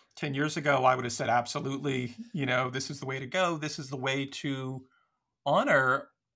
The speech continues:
our nation's diversity and pluralism." And that's, that's been the model really by design, right, from the beginning. And, and certainly you're right. I mean, states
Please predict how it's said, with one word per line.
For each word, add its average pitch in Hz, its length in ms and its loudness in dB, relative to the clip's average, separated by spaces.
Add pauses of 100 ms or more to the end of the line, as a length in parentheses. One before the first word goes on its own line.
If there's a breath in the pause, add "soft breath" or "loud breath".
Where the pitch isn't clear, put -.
(140)
our 127 220 4
nation's 139 760 -4 (180)
diversity 147 540 -4
and 151 120 -8
pluralism." 110 760 -6 (280)
And 127 220 -4
that's, 151 320 0 (760)
that's 139 240 4
been 160 180 -4
the 139 60 0
model 139 380 2
really 131 200 -6
by 120 240 -2
design, 104 760 -2
right, 104 260 -8
from 107 160 -8
the 98 60 -6
beginning. 113 460 -6
And, 107 240 -6 (440 soft breath)
and 160 120 -2
certainly 240 240 -2
you're 135 100 -2
right. 123 460 2
I 120 40 -8
mean, 120 360 -8
states - 680 -4